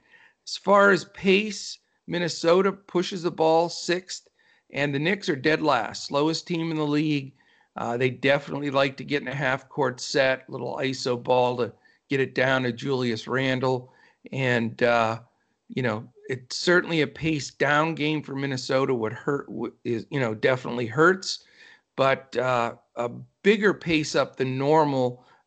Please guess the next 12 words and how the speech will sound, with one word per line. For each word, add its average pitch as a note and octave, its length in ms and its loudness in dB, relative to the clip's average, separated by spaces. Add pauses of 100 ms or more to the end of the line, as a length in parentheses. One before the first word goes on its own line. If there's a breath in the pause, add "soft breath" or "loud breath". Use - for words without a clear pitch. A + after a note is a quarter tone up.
uh, A2+ 400 0
for C#3+ 200 -4
the A#2+ 100 2
Knicks, - 540 -2 (320 soft breath)
which C#3 280 -6
puts E3 240 0
some C#3+ 260 2
of A#2+ 140 -4
their C3 180 2
guys A2+ 380 -2
into A#2 180 -10
play. G#2+ 380 -8